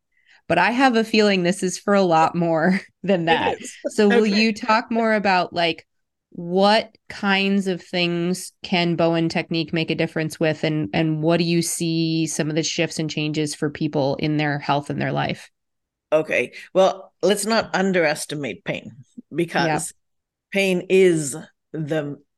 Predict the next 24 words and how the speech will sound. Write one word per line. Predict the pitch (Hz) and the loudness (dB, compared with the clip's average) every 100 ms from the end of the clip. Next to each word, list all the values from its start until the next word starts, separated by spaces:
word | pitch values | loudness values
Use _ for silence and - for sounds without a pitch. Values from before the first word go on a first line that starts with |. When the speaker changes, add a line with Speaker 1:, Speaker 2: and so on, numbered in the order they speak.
| - | -8
Speaker 2:
main | 165 180 214 240 | -2 0 2 2
reason | 175 147 151 - 151 156 165 _ | 0 -2 -4 -6 -6 -8 -10 _
people | - 165 165 135 | -8 -8 -4 -8
come. | - - 127 123 120 156 _ _ _ _ _ - | -8 -12 -10 -12 -14 -20 _ _ _ _ _ 0
Speaker 1:
Hmm. | 165 160 - _ _ _ _ _ | 2 2 -2 _ _ _ _ _
Speaker 2:
That | 123 160 160 | -2 0 0
is | 160 - | -2 -2
true. | 160 127 170 202 _ - | -4 -4 -8 -20 _ -6
So, | - 190 175 165 160 - _ _ - | 0 4 4 4 2 -6 _ _ -4
but, | 165 170 - | -2 -2 -2
but | 165 | -4
here's | 165 196 175 | 2 2 2
the | 160 | -2
thing. | 165 175 - 160 - _ _ | -4 -6 -6 -14 -20 _ _
Now | 165 165 165 | -2 -2 0
that | 165 | -2
we | 160 160 | -2 -6
understand | 151 139 - 135 127 113 | -6 -8 -8 -10 -10 -12
pain, | - 277 247 143 98 202 - _ - - - - | -12 -4 -4 -4 -8 -12 -14 _ -20 -20 -20 -18
we | - 165 | -4 0
understand | 175 180 165 160 - 151 156 135 127 147 - _ | 2 0 -2 -4 -4 -4 -4 -6 -8 -12 -18 _
the | 139 | -10
pain | 135 151 123 143 131 | -6 -6 -6 -8 -6
body. | 131 143 - 294 | -2 -2 -2 -8